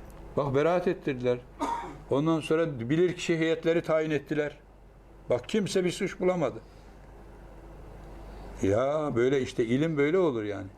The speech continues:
Şimdi burada bak, bugün, bugün ümmet, ümmetin en derin meselesidir. Üstadımız diyor,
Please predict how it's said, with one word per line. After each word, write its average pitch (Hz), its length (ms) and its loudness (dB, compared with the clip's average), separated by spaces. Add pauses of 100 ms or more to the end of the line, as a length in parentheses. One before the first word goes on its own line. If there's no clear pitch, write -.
(680)
Şimdi 196 340 2
burada 190 300 4
bak, 165 240 0
bugün, 175 340 2
bugün 175 380 0 (140)
ümmet, 185 360 2 (340)
ümmetin 175 380 2
en 202 500 0
derin 190 280 4
meselesidir. 170 600 0
Üstadımız 165 500 0
diyor, 175 200 4